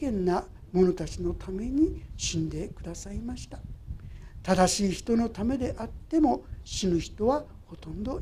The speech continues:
いません。善良な人のためなら進んで死ぬ人がいるかもしれません。しかし、私たちがまだ罪人であった時、キリストは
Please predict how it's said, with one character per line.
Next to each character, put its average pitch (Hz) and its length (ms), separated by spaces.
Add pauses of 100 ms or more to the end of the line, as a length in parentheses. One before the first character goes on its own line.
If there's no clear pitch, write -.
い 160 40
ま 151 160
せ - 200
ん。 240 160 (640)
善 175 240
良 180 160
な 185 140
人 185 220
の 226 120
た 214 140
め 240 140
な 285 160
ら 277 240 (280)
進 - 380
ん 208 40
で 202 100
死 - 380
ぬ 226 120
人 233 200
が 240 200 (160)
い 202 80
る 202 120
か - 240
も 294 160
し - 200
れ 214 60
ま 240 140
せ 285 200
ん。 311 80 (480)
し - 240
か 285 160
し、 - 300 (380)
私 196 340
た 190 80
ち - 160
が 214 120
ま 254 180
だ 254 180 (280)
罪 - 260
人 220 440
で 285 280
あ 202 100
っ 208 140
た 247 140
時、 247 500 (500)
キ 190 140
リ 175 120
ス - 120
ト 190 140
は 247 220